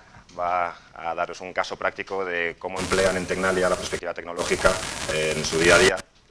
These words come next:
y de qué manera, pues, bueno, podemos, podemos sacar beneficio de esta herramienta metodológica. Bueno, pues lo primero de todo es eso, ¿qué, qué es la prospectiva tecnológica? Esto, pues, hasta hace no demasiado tiempo, pues, era un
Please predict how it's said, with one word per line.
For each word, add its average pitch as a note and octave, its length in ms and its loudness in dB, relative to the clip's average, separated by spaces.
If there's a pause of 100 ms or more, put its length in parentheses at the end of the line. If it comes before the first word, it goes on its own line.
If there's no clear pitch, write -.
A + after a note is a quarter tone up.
y D#2+ 80 -16
de D2+ 160 -10
qué D#2+ 100 -10
manera, D#2+ 320 -8
pues, D#2+ 140 -16
bueno, D#2+ 160 -10
podemos, D2+ 420 -6 (140)
podemos D#2+ 180 -2
sacar E2 300 -4
beneficio D#2+ 580 -2
de D2 120 0
esta D2+ 440 0
herramienta D#2 380 -8
metodológica. C#2+ 580 -14 (2000)
Bueno, - 240 -18
pues - 360 -12 (120)
lo G#2+ 180 -4
primero A2+ 320 0
de B2 80 4
todo C3 260 0
es - 300 -4 (320)
eso, D2+ 160 -16
¿qué, G2+ 220 -8
qué A#2+ 180 0
es G#2 140 6
la F2+ 140 -2
prospectiva E2 580 -12 (200)
tecnológica? D2+ 600 -18 (640)
Esto, - 280 -10
pues, F2+ 160 -8
hasta F2 380 0
hace F2+ 160 -2
no G2 140 -4
demasiado F#2+ 480 -4
tiempo, G2+ 560 -4
pues, F#2 240 -12
era F#2+ 260 0
un F#2 460 -8